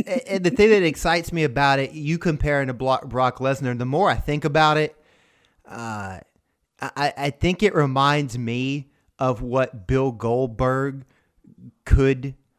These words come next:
have been if he didn't have that N F L career first and, and took all those car wrecks in the N F L. Uh, 'cause Goldberg was a, was, was a big athletic specimen, but in my childhood, it's hazy to remember if he was ever a guy who was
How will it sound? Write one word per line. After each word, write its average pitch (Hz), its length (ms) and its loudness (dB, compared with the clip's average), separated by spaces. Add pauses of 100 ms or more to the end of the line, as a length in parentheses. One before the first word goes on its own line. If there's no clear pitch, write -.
(180)
have 123 600 -4
been 135 360 0
if 123 240 -6
he 120 120 -4
didn't 120 360 -4
have 117 320 -2
that 113 160 -4
N 113 160 -2
F 113 140 -6
L 113 180 -4
career 131 360 -2
first 147 460 -4
and, 127 240 -4
and 127 180 -4
took 135 220 -4
all 131 100 0
those 127 180 -4
car 131 280 -2
wrecks 131 280 -4
in 123 60 -6
the 123 140 -2
N 127 80 -2
F 123 140 -4
L. 143 360 -2 (520)
Uh, 120 320 -10 (180)
'cause 135 240 0
Goldberg 135 640 4
was 117 180 0
a, 117 160 -4 (100)
was, 123 220 -2 (180)
was 123 300 0
a 113 80 0
big 110 380 2
athletic 113 520 -4
specimen, 110 600 -6
but 110 240 -2 (520)
in 135 200 -6
my 120 180 0
childhood, 131 560 0
it's 120 200 -8
hazy 131 380 -2
to 120 120 -2
remember 113 480 -2
if 107 80 -8
he 117 100 -6
was 110 220 -4
ever 110 240 -2
a 107 100 -8
guy 110 340 -2
who 107 180 -6
was 101 280 -10